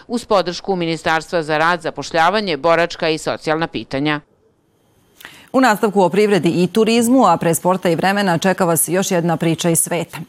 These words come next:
Speaker 2: Idemo redom. Na teritoriji grada Zrenjanina i u novoj godini se nastavlja procvat stanogradnje. Već je najavljena gradnja pet stambenih kompleksa, a brojni projekti u ovoj godini se privode kraju.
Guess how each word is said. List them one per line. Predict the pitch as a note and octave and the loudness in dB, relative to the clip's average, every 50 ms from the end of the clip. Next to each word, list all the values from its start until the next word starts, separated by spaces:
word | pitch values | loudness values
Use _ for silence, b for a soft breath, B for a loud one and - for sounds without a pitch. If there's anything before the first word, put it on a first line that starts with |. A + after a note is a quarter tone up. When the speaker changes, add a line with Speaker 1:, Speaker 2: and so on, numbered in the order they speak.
| _ - | _ -4
Speaker 2:
Idemo | G#3 G3+ E3 G3 G3 F#3+ F#3 | -2 0 0 2 2 2 4
redom. | G3+ F#3+ E3+ E3 E3 - B2+ | 4 2 2 0 -2 -4 -4
Na | D#3 F3+ | -2 -2
teritoriji | F3 - F#3+ F3+ F3+ F3 G3 F#3+ F3 E3+ | 0 0 2 0 0 0 0 0 0 2
grada | D3 F3+ F3+ E3+ D3+ E3 D#3+ | 2 2 2 2 2 0 -2
Zrenjanina | C#3 F3 F3+ F#3+ A3 A3+ A#3 A#3 G#3+ G3+ F#3 E3+ D#3+ - | 0 0 0 0 0 0 0 0 0 2 0 0 0 0
i | E3 F3+ A3+ | 0 0 2
u | C#4 D4 | 2 2
novoj | C4+ A3+ F#3 E3 D#3 | 2 2 2 0 0
godini | D#3+ E3+ F#3 F#3+ G3 E3+ D3+ | 0 0 0 0 0 -2 -2
se | - - D#3 | -2 -2 0
nastavlja | D#3 E3 E3+ - G#3 G3 F3 E3 - | 2 2 0 0 0 0 0 0 -2
procvat | - F3 F3 E3+ E3+ - D#3+ D#3 - | 0 0 0 0 0 0 -2 -4 -2
stanogradnje. | - - - F3+ E3+ E3 - - C3+ - - - - - - B B B B B | -4 -2 -2 -2 0 0 0 -2 -2 -2 -4 -4 -4 -6 -6 B B B B B
Već | C4 D4 - - | -2 -2 0 2
je | A#3 G#3 F#3+ | 2 2 2
najavljena | G3 G#3 A3+ G#3 G#3+ F3+ F3 E3 | 2 0 0 0 0 0 0 0
gradnja | E3 F3 F3 G3 G3+ F3+ D#3+ | 0 0 0 0 0 -2 -4
pet | - - G#3 F#3+ F3 | -2 0 -2 0 0
stambenih | - - - D#3+ D#3+ D3+ D#3 D#3 D#3+ D#3+ - | -2 -4 -4 -4 -4 -4 -4 -6 -6 -8 -6
kompleksa, | - G3 F#3+ G3+ G3 A3 G3 F#3 - - F3+ D#3+ | -2 -2 0 0 0 -2 -2 -2 -2 -2 -2 -2
a | D#3+ | -2
brojni | - F3 E3+ F3+ G#3 G#3 F#3 | -2 0 0 2 2 0 -2
projekti | - - F3 F3 F#3 F3+ - - F#3 | -2 -2 0 0 0 0 -2 -2 -2
u | D#3 D3+ D#3 | 0 0 0
ovoj | C#3+ D#3+ D3+ | -2 -2 -2
godini | D3+ E3 E3 E3+ F3 E3 D#3 | 0 0 2 2 2 2 0
se | D3 - E3+ D#3+ E3 | -2 -2 -2 -2 -4
privode | - - - - G3 - E3+ E3+ | -4 -6 -8 -10 -8 -8 -8 -6
kraju. | - - G#3 - F3+ - | -2 -2 -2 -2 -4 -10